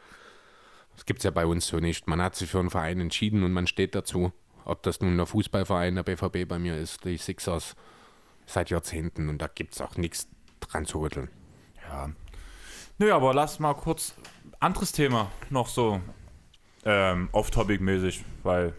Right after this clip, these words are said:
Speaker 2: wir machen ja so wenig off-topic.
Speaker 1: Ja, da kommt ja echt wenig bei rum bei uns meistens.
Speaker 2: Du hast mich gestern ganz schön schief angeguckt, wo ich dich nach Hafermilch gefragt hab und sowas.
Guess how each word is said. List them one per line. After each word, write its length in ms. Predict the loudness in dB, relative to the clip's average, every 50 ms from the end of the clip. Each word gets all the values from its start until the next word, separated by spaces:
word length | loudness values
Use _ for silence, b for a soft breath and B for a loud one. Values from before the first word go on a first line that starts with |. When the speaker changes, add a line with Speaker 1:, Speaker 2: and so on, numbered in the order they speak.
| -12 -10
Speaker 2:
wir 160 | -6 -4 -2
machen 220 | -2 0 0 0
ja 80 | 0 0
so 120 | 0 0
wenig 220 | 0 0 0 0 -2
off-topic. 420 | -4 -4 -2 -2 0 0 0 0
Speaker 1:
Ja, 180 | 0 0 0 0
da 100 | -2 -4
kommt 220 | -6 -4 -6 -2 0
ja 120 | 0 -2
echt 300 | 0 -2 -6 -6 -8 -6 -4
wenig 320 | -2 0 0 0 -2 0
bei 120 | 0 0
rum 240 | 0 2 0 2 2
bei 80 | 2 2
uns 240 | 2 2 0 -2 -2
meistens. 440 | -4 -4 -4 -4 -6 -8 -8 -10 -12 -16 -10 -2
Speaker 2:
Du 80 | 0 0
hast 120 | 0 0
mich 120 | -2 -2 0
gestern 240 | -2 0 0 2 2
ganz 140 | 2 2
schön 80 | 0 -4
schief 180 | -6 -6 -2 0
angeguckt, 380 | 0 2 2 2 0 0 0 0
wo 140 | 2 2
ich 80 | 0 0
dich 180 | -2 -4 -2 0
nach 580 | 2 2 4 4 4 2 0 -2 -6 -8 -2
Hafermilch 840 | 0 0 0 2 2 2 2 2 0 -2 -2 0 2 2 2 0 -2
gefragt 460 | -6 -6 -6 -2 0 0 0 0 -2 -4
hab 200 | -4 -4 -4 -8 -18 -14 -6
und 120 | -4 -4 0
sowas. 400 | 0 0 0 0 -2 -4 -8